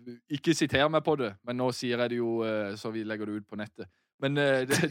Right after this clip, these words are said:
det, det er jo mange, det er jo kanskje kjent for å være et litt gangstermiljø der, da. Eh, så,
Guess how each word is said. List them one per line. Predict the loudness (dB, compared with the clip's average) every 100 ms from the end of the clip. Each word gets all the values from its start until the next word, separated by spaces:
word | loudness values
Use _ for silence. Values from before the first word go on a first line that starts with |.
| 0
det, |
det | -2 0 -2 2 6
er |
jo | 6
mange, | 6 4 2 -4 -6 -14 _ _
det | 4
er | 4
jo | 4 -4 -4
kanskje | -2 0 -2
kjent | 2 2 2 -2
for | 0 2
å | 4
være | 6 4 2 -2
et | -6 _ _ -14 -12 -6
litt | -6 -2
gangstermiljø | 2 2 0 -4 -2 0 -2
der, | -2 -4 -4
da. | -8 _ _ _ _ _ _ _ -10
Eh, | -2 0 2 0
så, | 0